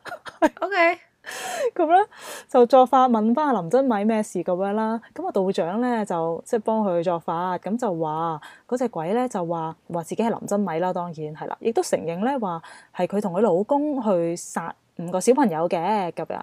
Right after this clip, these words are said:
Speaker 2: 噉佢又仲透露呢，話當殺到佢自己嘅仔女嘅時候呢，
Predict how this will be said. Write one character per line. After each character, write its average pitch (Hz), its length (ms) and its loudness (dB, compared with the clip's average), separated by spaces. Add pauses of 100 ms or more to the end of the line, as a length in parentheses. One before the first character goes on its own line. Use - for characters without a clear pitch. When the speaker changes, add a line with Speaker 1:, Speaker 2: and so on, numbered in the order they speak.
(440)
Speaker 2:
噉 285 80 4
佢 339 200 4
又 226 140 4
仲 208 160 -2
透 247 220 2
露 226 180 4
呢， 311 160 -2
話 196 240 -2 (220)
當 277 300 0
殺 202 220 -4
到 202 160 0
佢 185 80 -2
自 190 220 -4
己 220 160 0
嘅 262 80 4
仔 - 160 -8
女 202 180 -2
嘅 220 140 2
時 160 220 -6
候 151 160 -4
呢， 233 160 0